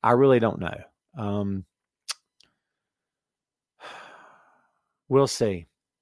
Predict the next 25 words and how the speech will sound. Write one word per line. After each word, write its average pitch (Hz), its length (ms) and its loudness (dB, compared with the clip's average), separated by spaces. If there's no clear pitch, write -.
We'll 110 180 -8
see. 92 340 -14
Shannon, 180 440 4
going 180 320 6
back 156 220 4
to 135 100 -2
Sammy, 143 440 2
the 110 100 -2
way 139 180 4
he 139 60 -2
entered 135 180 -4
through 131 100 -8
the 113 80 -2
heel 160 260 -4
tunnel 101 300 -6
and 104 120 -6
then 117 80 -8
left 123 180 -2
through 113 100 -6
the 104 80 -4
face. 123 260 0
So 98 140 -4
well 123 460 4
done, 110 420 2
Shannon. 101 920 0